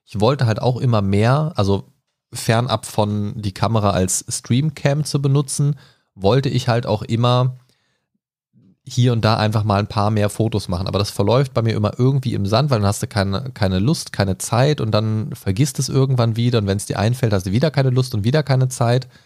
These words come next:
Und so ein, so ein Handwerkszeug, wo du sagst, "Okay, ich hab hier ein genaues Ziel." Ne, das ist sowas, was mir dann immer bei sowas hilft. Aber gut.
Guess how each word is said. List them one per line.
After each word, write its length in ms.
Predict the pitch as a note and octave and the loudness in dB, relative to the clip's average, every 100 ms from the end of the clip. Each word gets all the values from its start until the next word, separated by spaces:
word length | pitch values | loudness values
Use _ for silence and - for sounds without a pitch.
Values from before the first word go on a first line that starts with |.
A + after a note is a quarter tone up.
| _ _ _ _ | _ _ _ _
Und 160 | - G#2+ | -4 0
so 120 | A#2 | 2
ein, 320 | A#2 A2 A2 - | 2 0 -2 -6
so 120 | A2+ G2+ | -4 -2
ein 140 | F#2+ | 0
Handwerkszeug, 680 | C3+ D#3 A2+ - - A#2 A#2+ | -2 2 0 0 0 0 2
wo 80 | A2+ | 0
du 60 | |
sagst, 220 | G#2 G#2+ | 0 -2
"Okay, 180 | A#2 - | -4 -2
ich 140 | F#2+ A#2+ | 0 -2
hab 140 | - | 0
hier 80 | A#2 | -2
ein 80 | G#2+ | 0
genaues 400 | G#2 G#2+ A#2 - | 0 2 0 -2
Ziel." 440 | - - C3 E2+ - _ _ _ _ _ _ _ _ _ | -6 0 0 0 -6 _ _ _ _ _ _ _ _ _
Ne, 140 | G2 A2+ | -4 0
das 180 | A2+ | 0
ist 120 | C#3+ C3+ | 0 2
sowas, 200 | B2+ A#2+ | 2 2
was 120 | A2 | 0
mir 140 | A#2 C3 | 2 2
dann 160 | A#2+ | 2
immer 180 | - G#2+ | 0 0
bei 120 | G#2 | 2
sowas 280 | G2+ G2 G2 | 0 0 -2
hilft. 300 | - F#2 - | -2 -6 -4
Aber 240 | G2 G2 G2+ _ - | -2 -2 -4 _ -8
gut. 180 | F#2 | -8